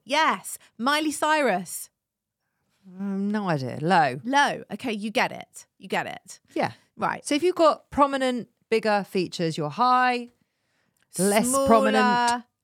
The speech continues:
Speaker 2: low.
Speaker 1: small, yes, correct.
Speaker 2: So
Speaker 1: So
Speaker 2: you and I, I reckon, are high.
Speaker 1: I think so
Speaker 2: You're
Speaker 1: too.
Speaker 2: definitely high.
Speaker 1: Definitely. I think you are.
Speaker 2: Yeah, I think I
Speaker 1: I
Speaker 2: am.
Speaker 1: think you are. So far, videos tagged hashtag low visual weight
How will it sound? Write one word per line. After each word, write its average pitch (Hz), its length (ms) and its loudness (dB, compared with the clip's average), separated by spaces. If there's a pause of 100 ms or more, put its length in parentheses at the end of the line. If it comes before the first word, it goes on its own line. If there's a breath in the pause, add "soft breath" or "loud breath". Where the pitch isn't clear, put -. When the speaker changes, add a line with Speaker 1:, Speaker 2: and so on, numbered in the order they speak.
Speaker 2:
low. 151 140 4 (160)
Speaker 1:
small, 131 60 -8
yes, 175 600 -6
correct. - 420 -6 (220 soft breath)
Speaker 2:
So 240 180 2
Speaker 1:
So 254 60 2
Speaker 2:
you 294 180 4
and 262 120 0
I, 226 160 4
I 202 40 2
reckon, 185 300 -4
are 165 60 -2
high. 139 340 -4 (180)
Speaker 1:
I 214 460 2 (240)
think 208 240 -4
so - 120 -2
Speaker 2:
You're 254 220 6
Speaker 1:
too. 214 100 0
Speaker 2:
definitely 175 440 2
high. 139 340 -4
Speaker 1:
Definitely. 165 800 -4
I 233 160 0
think 269 360 -10
you 170 120 -6
are. 151 260 -6 (800)
Speaker 2:
Yeah, 240 300 -2
I 233 120 -6
think 180 240 -10
I 165 60 -2
Speaker 1:
I 254 60 2
Speaker 2:
am. 151 100 -4
Speaker 1:
think - 300 -8
you 170 120 -6
are. 156 200 -6 (280 loud breath)
So 370 320 -2
far, 262 440 0
videos 262 520 -2
tagged 247 380 -2 (320 soft breath)
hashtag 294 800 -2
low 262 260 0
visual 254 340 -6
weight 247 440 -4